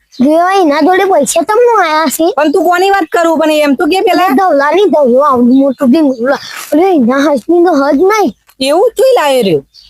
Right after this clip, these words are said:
Speaker 1: અરે એવો હે ને, તે એવો ખબર નહીં ચોખી લાયો તો.
Speaker 2: ઓલે એમ હું એ વાત તો સાંભળી હતી કે એરો ચોક ફરવા ગયો તો બહાર, ખબર હે?
Speaker 1: હા.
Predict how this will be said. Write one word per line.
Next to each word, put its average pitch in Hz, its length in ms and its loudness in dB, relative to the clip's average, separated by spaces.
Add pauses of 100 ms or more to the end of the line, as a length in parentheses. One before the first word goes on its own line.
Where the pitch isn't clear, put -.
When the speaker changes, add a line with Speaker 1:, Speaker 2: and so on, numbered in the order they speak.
(160)
Speaker 1:
અરે 359 340 0
એવો 370 240 0
હે 453 80 0
ને, 453 340 0 (500)
તે 359 420 2 (800)
એવો 403 160 0
ખબર 330 360 -2
નહીં 494 260 2
ચોખી 349 340 -2
લાયો 320 480 0
તો. 330 200 0 (340)
Speaker 2:
ઓલે 311 320 0
એમ 330 200 0
હું 302 140 0
એ 320 60 0
વાત 262 220 -2
તો 320 200 -2
સાંભળી 285 280 0
હતી 320 140 0
કે 370 180 -2
એરો 302 140 0
ચોક 440 140 -4 (120)
ફરવા 240 260 0
ગયો 262 140 0
તો 277 100 0
બહાર, 226 240 0
ખબર 269 240 -2
હે? 392 160 0 (540)
Speaker 1:
હા. 262 220 -2